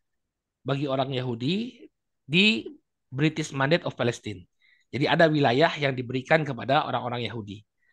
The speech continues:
Dengan kompensasi itu nggak tahu di balik layarnya apa. Orang Yahudi itu bayar, bayar, bayar hutangnya Inggris dalam peperangan itu. Maka kemudian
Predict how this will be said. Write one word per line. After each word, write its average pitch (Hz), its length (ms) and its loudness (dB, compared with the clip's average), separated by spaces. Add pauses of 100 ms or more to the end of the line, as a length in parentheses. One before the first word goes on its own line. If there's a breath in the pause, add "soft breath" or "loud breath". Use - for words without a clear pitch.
(400)
Dengan 180 220 4
kompensasi 233 580 6
itu 240 80 -2
nggak 220 180 4
tahu 220 140 6
di 180 80 4
balik 208 180 8
layarnya 226 640 6
apa. 156 360 0
Orang 175 160 2
Yahudi 190 320 -2
itu - 80 -8
bayar, 151 300 2 (100)
bayar, 143 280 -2
bayar 139 260 0
hutangnya 135 720 -4
Inggris 165 340 -4
dalam 131 220 -4
peperangan 127 440 -8
itu. - 180 -20 (1500 loud breath)
Maka 135 220 2
kemudian 160 580 2